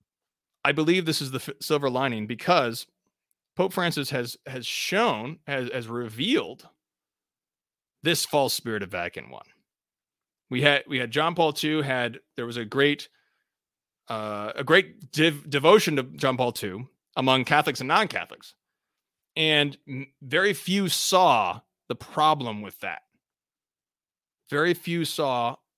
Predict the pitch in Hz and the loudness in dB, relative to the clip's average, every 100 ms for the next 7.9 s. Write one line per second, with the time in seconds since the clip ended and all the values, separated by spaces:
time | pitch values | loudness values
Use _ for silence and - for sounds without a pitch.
0 | _ 147 190 214 113 101 104 101 - _ | _ 0 2 2 0 -6 -2 -2 -2 _
1 | _ _ _ _ - 165 190 - 233 196 | _ _ _ _ -6 -2 0 6 6 6
2 | 123 117 180 - _ _ _ _ _ _ | 0 -4 -4 -12 _ _ _ _ _ _
3 | _ _ _ _ _ _ _ _ _ _ | _ _ _ _ _ _ _ _ _ _
4 | _ _ _ 160 185 233 233 196 175 - | _ _ _ -2 4 6 8 6 6 2
5 | 147 143 180 214 - 127 123 131 185 170 | -2 0 0 0 0 -6 -6 0 0 2
6 | 147 127 131 165 208 214 180 156 160 165 | 0 -2 -2 2 4 4 2 0 0 0
7 | 147 147 139 135 123 98 101 - | 0 -2 -2 -2 -2 -2 -10 -12